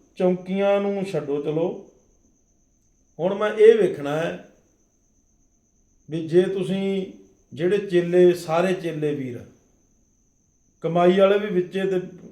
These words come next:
ਦੁਕਾਨਦਾਰੀਆਂ ਵਾਲੇ ਵੀ ਵਿੱਚੇ, ਮੈਂ ਸਾਰਿਆਂ ਨੂੰ ਹੁਣ ਇੱਕ ਬੇਨਤੀ ਕਰਦਾ,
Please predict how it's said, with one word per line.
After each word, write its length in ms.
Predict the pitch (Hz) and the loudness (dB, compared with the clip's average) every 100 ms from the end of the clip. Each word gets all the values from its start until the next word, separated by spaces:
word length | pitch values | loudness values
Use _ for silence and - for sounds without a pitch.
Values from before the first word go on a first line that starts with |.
| - _ | -20 _
ਦੁਕਾਨਦਾਰੀਆਂ 720 | 139 147 151 156 151 147 147 143 | -12 -6 -4 -2 0 -2 -2 -6
ਵਾਲੇ 120 | 139 | -6
ਵੀ 160 | 131 | -8
ਵਿੱਚੇ, 340 | 127 120 - 104 | -12 -14 -18 -14
ਮੈਂ 240 | 123 151 | -6 -4
ਸਾਰਿਆਂ 300 | 147 160 190 | -2 -2 -2
ਨੂੰ 100 | 196 180 - | -4 -6 -10
ਹੁਣ 200 | 147 151 | -8 -6
ਇੱਕ 220 | 151 151 151 - - _ _ _ _ _ | -6 -6 -10 -10 -20 _ _ _ _ _
ਬੇਨਤੀ 400 | 113 147 151 190 185 | -6 -6 -4 -6 -2
ਕਰਦਾ, 480 | 147 123 143 165 | -2 -2 -6 -6